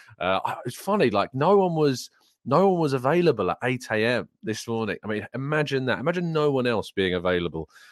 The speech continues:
to talk about Arsenal Fulham at eight A M. But we're still gonna try and do a,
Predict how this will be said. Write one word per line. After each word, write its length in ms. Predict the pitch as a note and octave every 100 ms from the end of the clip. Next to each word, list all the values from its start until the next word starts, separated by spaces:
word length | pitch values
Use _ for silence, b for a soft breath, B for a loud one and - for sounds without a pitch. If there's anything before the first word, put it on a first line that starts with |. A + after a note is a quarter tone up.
| b _
to 80 | -
talk 260 | F#2+ G2+ F2+
about 200 | F#2 D2
Arsenal 440 | F2 F2+ - F2+
Fulham 380 | - F#2+ F2+ D#2+
at 120 | C#2
eight 200 | F2 E2+
A 140 | F2+ E2+
M. 120 | D#2
But 120 | F2+
we're 100 | F#2+
still 240 | A2 D#3 C#3+
gonna 160 | C3
try 300 | A2+ A2+ G#2
and 100 | G2+
do 180 | F#2+ F2+
a, 120 | F2